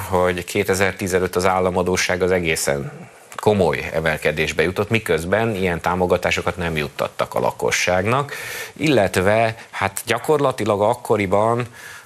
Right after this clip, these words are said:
a térség szinte összes tagállama hat-hét-nyolc százalékos gazdasági növekedéseket tudhatott magának. A legnagyobb konjunktúra időszakáról beszéltünk akkor.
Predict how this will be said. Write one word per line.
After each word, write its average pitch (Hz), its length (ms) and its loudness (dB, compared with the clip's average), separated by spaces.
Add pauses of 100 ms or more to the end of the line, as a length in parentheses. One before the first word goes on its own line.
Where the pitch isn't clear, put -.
a 87 840 0
térség 113 500 0
szinte 107 340 0
összes 107 360 0
tagállama 87 680 2
hat-hét-nyolc 92 880 0
százalékos 82 500 -2
gazdasági 82 540 0
növekedéseket 82 720 0
tudhatott 87 420 -2
magának. 87 640 0 (380)
A 82 220 2
legnagyobb 87 420 0
konjunktúra 82 580 -2
időszakáról 78 680 -2
beszéltünk 76 580 -4
akkor. 135 500 0